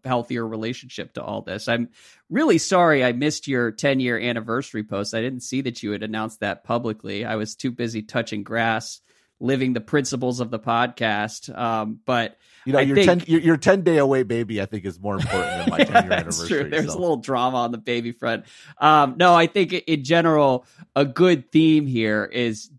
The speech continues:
Speaker 1: don't think in absolutes as we grapple with all of this, because even the, the state of society, and again, like,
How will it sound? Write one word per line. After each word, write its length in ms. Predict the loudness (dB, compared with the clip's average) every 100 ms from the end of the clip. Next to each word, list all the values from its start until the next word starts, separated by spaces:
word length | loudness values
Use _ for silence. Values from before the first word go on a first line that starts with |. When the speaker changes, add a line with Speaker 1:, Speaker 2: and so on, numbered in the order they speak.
| 2
Speaker 1:
don't 400 | 4 4 2 -4 -4
think 300 | 0 0 -2
in 140 | -2
absolutes 960 | 0 0 0 -6 -4 -2 -2 -4 -10 -8 -2
as 380 | -2 -2 -6
we 360 | -4 -2 -4 -8 _
grapple 440 | -2 0 0 -2 -2
with 160 | -4
all 280 | -4 -4 -4
of 100 | -8
this, 320 | -12 -12 -14 -8
because 420 | -6 -4 -4 -6 -14 -20 -14 -4
even 340 | 0 2 2
the, 260 | 2 2 0 -2
the 100 | -2
state 300 | 0 -2 0
of 60 | -2
society, 640 | -6 0 2 2 0 -2
and 100 | -2
again, 400 | -2 -2 0 0
like, 380 | -2 -6 -8 -20